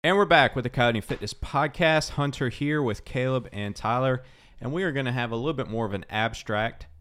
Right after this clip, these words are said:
discussion today. We're gonna talk about the health, fitness, wellness, sickness continuum, however you wanna w-, talk about it. And this is something that is,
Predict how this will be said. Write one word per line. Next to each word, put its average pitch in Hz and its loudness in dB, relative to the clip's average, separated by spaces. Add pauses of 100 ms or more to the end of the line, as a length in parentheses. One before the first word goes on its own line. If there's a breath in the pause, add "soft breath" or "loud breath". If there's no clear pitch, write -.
discussion 156 -6 (100)
today. 170 -4 (160)
We're 170 -4
gonna 190 -6
talk 143 -2
about 135 -2
the 123 -8
health, 135 -6 (920 soft breath)
fitness, 139 -8 (260)
wellness, 120 -4 (340)
sickness - -8
continuum, 95 -8
however 110 2
you 104 0
wanna 92 -4
w-, 85 -8
talk 101 -4
about 87 -2
it. 82 -8
And 107 -4
this 110 -6
is 98 -8
something 104 -4
that 95 -4 (460 soft breath)
is, 98 -4